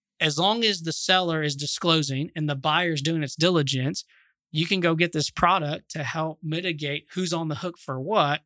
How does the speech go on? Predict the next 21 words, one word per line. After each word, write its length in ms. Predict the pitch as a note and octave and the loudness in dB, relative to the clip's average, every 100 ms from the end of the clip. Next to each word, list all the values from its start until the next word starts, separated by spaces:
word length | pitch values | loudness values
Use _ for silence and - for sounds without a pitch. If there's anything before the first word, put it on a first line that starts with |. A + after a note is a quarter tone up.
| E3+ | -2
because 340 | D3+ D#3+ C#3 | 0 0 0
you 120 | F3+ | -2
feel 180 | - F#3+ | -2 -2
comfortable 340 | F#3 F3 E3+ | 0 -2 0
you've 120 | D#3+ D#3+ | 2 2
done 120 | D#3 | 2
the 60 | |
diligence, 480 | D3+ C#3+ C3+ C#3+ - _ _ _ | 2 0 2 0 -2 _ _ _
seller 300 | - C3+ D#3 | -2 2 4
feels 220 | - E3+ | 4 2
comfortable 360 | - D#3+ D#3+ D#3 | 4 4 6 6
they've 140 | D3+ | 4
told 280 | C#3 F3+ D#3 | 2 2 2
you 80 | C#3 | 2
everything. 480 | B2 B2 C#3 C#3 E3 _ _ _ - | 0 0 0 0 0 _ _ _ -10
If 120 | D3 | -8
for 120 | - | -4
some 480 | B2 - E3+ F#3 F3+ | -2 0 2 2 2
reason 320 | F3+ F#3+ E3+ | 2 2 0
something 420 | E3 F3+ E3+ D#3 C#3+ | 0 0 0 -2 0
happens, 560 | G#3+ A3 C3+ C#3 D#3 | 0 0 -4 -4 -4